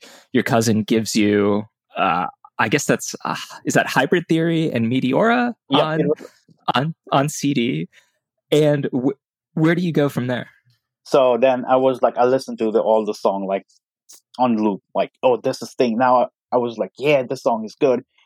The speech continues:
Speaker 2: And then I, the next day I would go to the school and tell about, "Hey, you, have you listened to this thing or not?" And, and some of them told me that there is, was new album. I think it was Minutes to Midnight. It came out at two thousand and eight, and it, this was somewhere around two thousand nine. So I listened to Minutes of Midnight,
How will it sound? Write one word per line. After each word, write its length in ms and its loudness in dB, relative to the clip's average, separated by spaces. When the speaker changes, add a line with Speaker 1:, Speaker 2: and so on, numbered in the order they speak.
Speaker 2:
And 80 0
then 120 2
I, 240 2
the 100 0
next 260 -2
day 60 4
I 80 6
would 160 0
go 140 2
to 120 -4
the 80 -12
school 360 0
and 220 -6
tell 140 4
about, 260 2
"Hey, 120 2
you, 180 0
have 180 0
you 100 0
listened 280 0
to 80 0
this 200 -6
thing 220 -2
or 40 -4
not?" 300 2
And, 300 -6
and 180 -8
some 300 -2
of 100 0
them 360 2
told 220 2
me 100 0
that 180 2
there 100 2
is, 220 -6
was 240 -2
new 180 0
album. 380 0
I 160 -4
think 160 0
it 80 0
was 220 -2
Minutes 240 0
to 80 -4
Midnight. 340 0
It 140 -12
came 200 0
out 140 4
at 140 -2
two 100 -4
thousand 380 0
and 160 -6
eight, 260 0
and 120 -8
it, 60 -8
this 160 -8
was 200 -6
somewhere 240 -2
around 140 -4
two 80 -6
thousand 320 -4
nine. 260 -2
So 140 2
I 60 2
listened 300 -2
to 60 -2
Minutes 300 2
of 100 -2
Midnight, 300 0